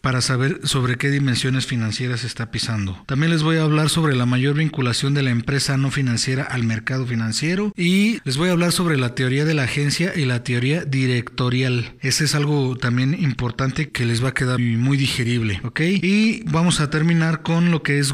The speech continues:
empresas y grupos de empresas. Bueno, pues hasta aquí mi podcast. Les mando un muy fuerte abrazo. Cuídense mucho. Mi nombre es Ulises Mercado. Por favor, no se vayan a perder el video de hoy en la tarde. Va a estar buenísimo. Les voy a desglosar todo lo que les acabo de mencionar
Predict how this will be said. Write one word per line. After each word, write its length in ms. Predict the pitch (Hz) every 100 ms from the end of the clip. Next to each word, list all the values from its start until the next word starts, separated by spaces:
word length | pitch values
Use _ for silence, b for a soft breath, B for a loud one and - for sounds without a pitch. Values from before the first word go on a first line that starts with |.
| 160 160
empresas 600 | 131 123 151 170 160 -
y 100 | 135
grupos 380 | 127 127 139 120
de 60 |
empresas. 560 | 113 113 107 98 - - -
Bueno, 420 | 123 127 139 156 147 -
pues 160 | - -
hasta 200 | 123 139
aquí 180 | - 165
mi 180 | 160 151
podcast. 680 | 170 170 175 196 196 -
Les 200 | 147 127
mando 220 | 143 156 156
un 100 | 160
muy 140 | 160
fuerte 280 | 165 156 151
abrazo. 360 | 143 156 160
Cuídense 320 | - 156 139 143
mucho. 400 | 170 156 202 196
Mi 100 | 131
nombre 240 | 143 151
es 100 | 147
Ulises 320 | 139 139 147 135
Mercado. 460 | 131 - 143 147
Por 140 | 123 110
favor, 480 | 127 123 139 131
no 180 | 135 131
se 180 | 123 143
vayan 400 | 131 131 135 131
a 140 | 120
perder 460 | 120 107 120 127 131
el 220 | - 127 113
video 360 | 120 123 131
de 120 | 127
hoy 100 | 131
en 100 | 127
la 140 | 120 120
tarde. 320 | 135 127 139
Va 100 | 127
a 20 |
estar 220 | - 131
buenísimo. 600 | 120 117 131 117 147 147 143
Les 160 | 120
voy 160 | 123 131
a 60 |
desglosar 480 | 127 120 113 - 120
todo 240 | 143 139 135
lo 140 | 127
que 100 | 113
les 180 | 110 120
acabo 340 | - 131 131
de 80 | 123
mencionar 640 | 117 117 131 131 156 160